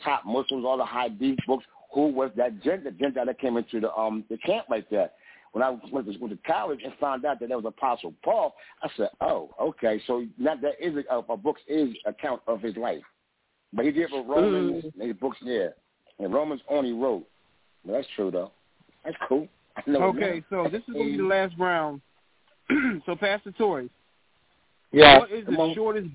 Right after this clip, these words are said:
Speaker 3: book? What is the shortest book in the Old Testament?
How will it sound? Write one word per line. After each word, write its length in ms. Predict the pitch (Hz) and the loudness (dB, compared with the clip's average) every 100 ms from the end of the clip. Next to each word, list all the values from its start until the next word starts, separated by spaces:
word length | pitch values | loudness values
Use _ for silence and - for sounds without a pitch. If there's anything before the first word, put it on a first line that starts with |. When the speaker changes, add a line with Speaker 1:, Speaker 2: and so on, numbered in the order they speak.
| 143 | -4
Speaker 3:
book? 220 | 214 - - - _ _ _ _ _ - | -4 -4 -14 -20 _ _ _ _ _ -4
What 140 | 165 | -2
is 60 | 190 | -2
the 100 | 196 | -2
shortest 400 | 214 208 233 214 | 0 0 0 -2
book 200 | 262 160 - _ _ _ | -4 -4 -14 _ _ _
in 140 | 156 147 | -6 -4
the 140 | 151 - | -4 0
Old 320 | 202 214 196 | 0 0 -2
Testament? 480 | 160 131 - 110 98 | -6 -6 -8 -12 -12